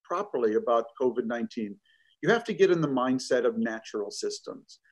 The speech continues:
And so I always begin my talks on this subject by, uh, telling people my daughter Natalie is the executive producer of All Things Considered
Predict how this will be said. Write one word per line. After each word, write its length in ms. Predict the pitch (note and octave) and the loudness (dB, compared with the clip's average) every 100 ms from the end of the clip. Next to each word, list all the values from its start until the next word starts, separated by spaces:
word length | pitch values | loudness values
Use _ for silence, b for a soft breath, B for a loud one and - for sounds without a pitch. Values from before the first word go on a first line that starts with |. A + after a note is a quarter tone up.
| b b - | b b 0
And 180 | E3 D#3 | 4 4
so 240 | D#3+ F#3 E3 | 6 6 8
I 120 | F3 | 4
always 240 | - G#3 | 4 2
begin 440 | D#3 C#3+ D#3+ D3+ C#3 | 2 2 4 4 2
my 140 | B2+ | -2
talks 400 | - D3+ D3 - | -2 -2 -2 -2
on 140 | B2+ B2 | -2 -2
this 160 | A#2 | -2
subject 480 | C3 A2+ A#2 A#2 - | 0 0 0 -4 0
by, 200 | B2+ A#2+ | 2 2
uh, 160 | A#2 A#2+ | 2 0
telling 200 | C3+ C3+ | 0 0
people 180 | C#3+ B2 | 0 -2
my 140 | B2 A2 | -2 0
daughter 280 | B2 B2 | 2 2
Natalie 380 | A#2 A#2 A#2+ A#2 | 0 -2 -2 -2
is 140 | A2 A#2 | -4 -8
the 60 | |
executive 460 | G#2+ B2+ A#2+ A#2 A2+ | -4 -4 -2 -6 -6
producer 380 | A#2+ B2 - A#2+ | -4 -6 0 0
of 100 | A2 | 2
All 200 | A#2+ - | 0 -2
Things 200 | A#2 A2+ | -6 -4
Considered 540 | B2 A2+ C#3+ C3 G#2+ | -8 -2 0 2 0